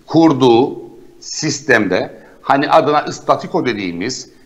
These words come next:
ve birilerinin savunucusu olduğuna inandığımız bunun ana savunucusunun hükümet, sendikalar, ticaret odası gibi aslında eleştirel olarak yaklaştığımız herkesin bu konuda mevcut düzene sadık olduğu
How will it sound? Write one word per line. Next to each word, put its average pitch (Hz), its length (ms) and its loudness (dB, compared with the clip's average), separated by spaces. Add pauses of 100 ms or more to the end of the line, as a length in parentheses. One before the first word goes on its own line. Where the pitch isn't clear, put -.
(120)
ve 120 160 -2
birilerinin 156 460 2
savunucusu 160 800 -2
olduğuna 131 520 -2
inandığımız 104 800 -4
bunun 151 400 -2 (360)
ana 170 240 6
savunucusunun 160 920 -4 (320)
hükümet, 117 640 -4 (200)
sendikalar, 127 1000 -4
ticaret 147 400 2
odası 127 280 -4
gibi 117 440 -8
aslında 139 460 -4
eleştirel 156 500 0
olarak 117 360 2
yaklaştığımız 107 500 -8
herkesin 139 640 -2 (400)
bu 175 200 0
konuda 143 800 0 (180)
mevcut 156 760 -2
düzene 156 380 0
sadık 139 520 2
olduğu 196 560 0